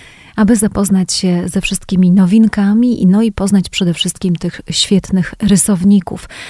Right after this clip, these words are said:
Tak też dzieje się w życiu Nicolas Poussin. On generalnie jest artystą, który wchodzi w zawód malarza dość późno,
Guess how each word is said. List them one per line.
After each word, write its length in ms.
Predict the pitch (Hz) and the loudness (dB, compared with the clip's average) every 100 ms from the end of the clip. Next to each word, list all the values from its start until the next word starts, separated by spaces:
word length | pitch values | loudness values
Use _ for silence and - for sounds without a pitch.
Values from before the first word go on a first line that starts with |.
| - - - - | -20 -20 -20 -4
Tak 240 | 269 285 | -2 -2
też 280 | - 240 - | -2 -2 -2
dzieje 380 | 196 220 247 240 | -2 0 2 2
się 380 | - 226 214 202 | 0 0 0 -2
w 100 | 202 | -2
życiu 280 | 190 254 240 | -2 0 4
Nicolas 640 | 214 240 208 214 196 190 196 | 4 4 2 -2 0 -2 -4
Poussin. 500 | 185 185 - 180 180 - - - | -4 -2 0 0 -2 -6 -6 2
On 200 | 262 240 | 4 4
generalnie 720 | 247 254 240 226 214 220 262 | 4 4 4 4 4 4 2
jest 340 | 180 214 - - | 2 2 0 -2
artystą, 520 | 202 - 226 - 196 | -2 -2 -2 0 0
który 460 | - 220 220 214 202 - - | 0 -2 2 2 0 -6 -20
wchodzi 600 | - - 269 311 190 175 | -18 -8 -4 -4 -4 -4
w 120 | - | -2
zawód 440 | 175 214 208 190 - 196 | 0 2 0 -4 -2 0
malarza 640 | 190 190 190 180 175 226 | 2 4 2 0 0 0
dość 260 | 233 269 - | 0 -2 -4
późno, 500 | 359 233 175 143 | -4 -2 -2 -8